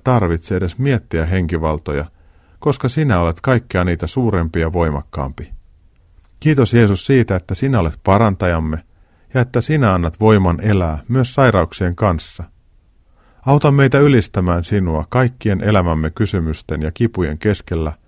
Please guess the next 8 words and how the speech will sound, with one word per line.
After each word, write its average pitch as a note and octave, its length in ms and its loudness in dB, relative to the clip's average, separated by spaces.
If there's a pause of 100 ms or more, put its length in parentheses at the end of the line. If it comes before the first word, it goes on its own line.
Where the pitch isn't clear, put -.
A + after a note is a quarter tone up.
(360)
sekä B2+ 280 0
luottamaan E2+ 600 0
sinuun. D2+ 380 -2 (720)
Anna C#3+ 220 4
meidän B2 340 4
elää A2+ 240 4
sinun F#2+ 400 2
valossasi F2+ 680 0